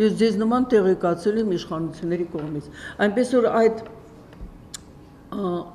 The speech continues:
ազնվական բորբոքումը ամենևին տեղին չէ և հասցեական չէ։ Դա ոչ թե պետք է, ը, վերաբերի այն անհանգստացած, հիմնավոր անհանգստացած խավին,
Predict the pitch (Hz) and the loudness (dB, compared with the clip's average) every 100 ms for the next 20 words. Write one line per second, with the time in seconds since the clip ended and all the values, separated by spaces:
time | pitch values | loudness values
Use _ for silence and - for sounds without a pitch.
0 | 202 170 196 180 190 190 226 190 147 - | -2 4 4 6 4 4 2 2 0 -6
1 | - - 170 185 175 151 175 - 285 302 | -16 -12 4 6 6 6 2 4 4 4
2 | 170 143 - 202 202 202 202 185 180 - | 4 -2 -6 -2 0 2 2 2 2 2
3 | 170 151 156 - 233 254 - - - - | 0 0 -4 -2 2 2 0 -12 -18 -20
4 | - - 170 185 180 160 180 180 - 180 | -14 -6 4 6 6 2 -2 -4 -2 -2
5 | 175 208 220 214 170 143 - - - - | 0 -2 -6 -6 -8 -10 -14 -20 -20 -20
6 | - - - 165 180 175 165 190 190 185 | -20 -20 -2 2 4 4 6 6 6 0
7 | 151 180 - - 175 175 147 - 170 170 | 0 -2 0 0 2 2 0 -2 0 2
8 | 170 170 156 170 185 175 - - - - | 4 2 4 4 4 2 0 -10 -8 0
9 | 180 180 - 254 240 240 240 226 220 - | 2 2 2 6 6 6 4 2 2 2
10 | 208 214 202 160 - - 196 190 180 175 | 2 4 4 4 0 -4 2 4 4 2
11 | 160 202 175 - - - 175 165 165 160 | 4 6 6 2 -14 -8 -4 -2 -2 -4
12 | 156 165 156 175 151 - - - - 160 | -4 -2 0 0 -2 -6 -16 -12 0 2
13 | 160 165 180 | 4 4 4